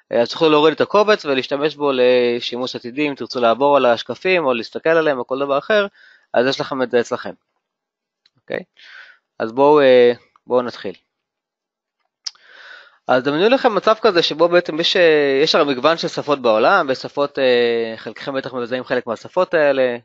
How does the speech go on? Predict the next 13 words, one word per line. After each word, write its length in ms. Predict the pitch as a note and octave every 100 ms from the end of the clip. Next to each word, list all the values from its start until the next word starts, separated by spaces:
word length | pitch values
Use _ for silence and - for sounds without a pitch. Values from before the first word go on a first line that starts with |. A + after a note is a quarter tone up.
| _
אה, 400 | - A#2 A2 A2
ערבית, 760 | G#2+ G#2+ G#2 D#3+ D3+ B2 - -
לא 100 | A#2+
יודע, 200 | B2 A2+
תאילנדית, 840 | A2 A2+ A2+ C3 C3+ C3+ B2 - - _ - - - _ -
אה, 400 | A#2 A#2 A2+ A2+
ספרדית 440 | G#2+ A#2+ A#2 B2+ B2+
וכן 240 | A#2 A2
הלאה, 300 | B2 E3+ G#3+ A#3 _ _ _ _ _
ויש, 300 | A2+ D#3 F#3+
אה, 100 | A3
עוד 160 | G3 G#3
שפות, 500 | G#3 - D#3 -